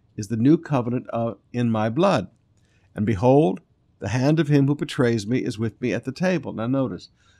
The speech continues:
the blood is still in Jesus' veins, but he says, "This cup, it's a representation of his blood."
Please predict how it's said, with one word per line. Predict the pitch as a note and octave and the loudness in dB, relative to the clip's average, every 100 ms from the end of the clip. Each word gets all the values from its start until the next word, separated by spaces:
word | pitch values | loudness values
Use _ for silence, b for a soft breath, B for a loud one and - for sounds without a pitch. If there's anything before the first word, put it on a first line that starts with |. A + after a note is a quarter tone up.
| _ - | _ -12
the | A#2 | -4
blood | A2+ D3+ F#3+ G3+ - | 2 4 4 2 -2
is | C#3 | -8
still | - D3+ E3+ | -4 -2 -2
in | D#3+ | -2
Jesus' | C#3 D#3+ E3+ D#3+ F3+ | 0 -2 -2 -6 -4
veins, | C#3 A#2 A2 B2+ C#3 - - | -2 0 0 -4 -8 -12 -10
but | A2+ | -6
he | B2 | -4
says, | - C3+ C3 B2+ - | -2 0 -2 -4 -6
"This | C3+ C3 | -6 -6
cup, | - - G3+ - _ _ _ _ _ _ _ | -12 -8 -8 -8 _ _ _ _ _ _ _
it's | B2+ C#3 | -6 -2
a | |
representation | C3+ D3 D3+ D3 D3 - - F#3+ - A#2 | 0 -2 -2 -6 -6 -8 -10 -8 -8 -8
of | A2 | -8
his | A2+ | -8
blood." | A2+ D3 D3 E2+ | -6 -6 -6 -10